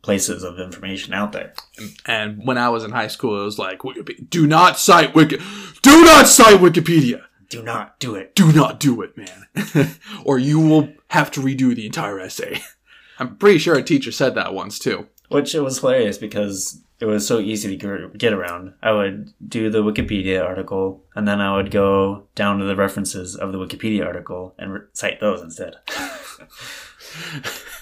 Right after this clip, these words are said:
Speaker 2: <laughs> That's genius. <laughs> And so in high school, that's where the internet kinda took a more, um, took a more,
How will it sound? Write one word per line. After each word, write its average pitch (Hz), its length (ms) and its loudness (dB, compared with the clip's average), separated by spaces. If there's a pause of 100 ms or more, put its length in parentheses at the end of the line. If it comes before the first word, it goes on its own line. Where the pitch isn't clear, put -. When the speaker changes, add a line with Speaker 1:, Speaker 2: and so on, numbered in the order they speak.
(760)
Speaker 2:
<laughs> 160 300 -4
That's 123 220 -6
genius. - 540 -12 (520)
<laughs> - 280 -4 (680)
And 127 120 -8
so 151 240 0
in 139 100 -2
high 170 160 0
school, 156 280 -2
that's 131 340 -4
where 131 220 0
the 117 160 -6
internet 113 340 -6
kinda 110 240 -8
took 117 220 -8
a 120 40 -10
more, 104 600 -4 (880)
um, 95 460 -8 (1000)
took 135 200 -4
a 135 40 -2
more, 123 480 -2